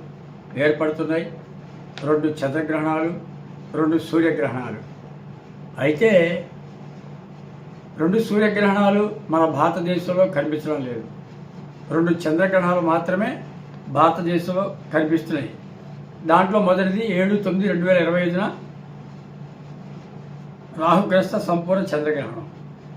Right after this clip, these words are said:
రెండవది మార్చి మూడు రెండు వేల ఇరవై ఆరున గ్రస్తోదయ సంపూర్ణ చంద్రగ్రహణం. ముందుగా ఏడు తొమ్మిది రెండు వేల ఇరవై ఐదున జరగబోయేటువంటి రాహుగ్రస్త సంపూర్ణ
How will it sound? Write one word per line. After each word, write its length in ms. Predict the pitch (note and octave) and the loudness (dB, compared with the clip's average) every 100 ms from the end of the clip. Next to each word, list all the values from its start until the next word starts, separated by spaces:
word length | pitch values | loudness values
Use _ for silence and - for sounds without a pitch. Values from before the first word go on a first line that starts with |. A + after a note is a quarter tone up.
| - D3 | -10 -2
రెండవది 380 | D#3+ F#3+ G3 G#3+ | 2 2 4 4
మార్చి 420 | E3+ F#3 F#3 F#3 | 6 6 4 0
మూడు 280 | F3+ G3+ G3+ | 0 0 0
రెండు 180 | F3 | 2
వేల 100 | F#3 | 4
ఇరవై 260 | E3+ F3 F3 | 4 4 4
ఆరున 360 | E3+ F3 A3 - - - - - - - C3 | 4 4 -2 -6 -14 -18 -18 -16 -16 -12 0
గ్రస్తోదయ 760 | D3+ E3 - A#3 G#3+ F#3+ F#3+ - - - - | 2 2 0 2 4 4 2 -2 -8 -16 -16
సంపూర్ణ 580 | - E3+ E3+ F#3 F#3+ A3 - - - C#3+ | -4 -2 0 -2 -2 -2 -6 -14 -8 -6
చంద్రగ్రహణం. 540 | C#3 B2 A2 G#2 G#2 - - - - - - - - - - | -4 -6 -8 -10 -12 -14 -16 -14 -14 -16 -16 -16 -16 -16 -2
ముందుగా 640 | D#3+ G3 A3+ E3+ D3 D3 - - - - - C3 | 2 6 6 6 4 -2 -10 -16 -16 -16 -6 2
ఏడు 320 | F3 G#3+ B3 | 4 6 4
తొమ్మిది 540 | - G3+ G3+ A3+ - E3+ | 2 2 2 0 -2 -2
రెండు 200 | F3+ F#3+ | 0 4
వేల 320 | G3+ G3 D3+ | 6 6 4
ఇరవై 240 | E3 G#3+ F3+ | 4 4 4
ఐదున 520 | F3 F3+ G#3 D#3 C3+ - - - - - - - - D3+ | 2 0 0 0 -4 -10 -16 -16 -16 -18 -18 -16 -4 4
జరగబోయేటువంటి 840 | E3 F#3 F3 F3 E3 D#3+ D#3 D#3 | 6 6 6 4 4 2 2 -2
రాహుగ్రస్త 580 | C#3 E3+ G3+ F#3+ F#3 G3 | 4 6 6 4 2 0
సంపూర్ణ 800 | E3+ D#3+ E3+ E3+ F#3+ G3 G3+ D3 | -2 -2 -4 -2 0 0 0 -4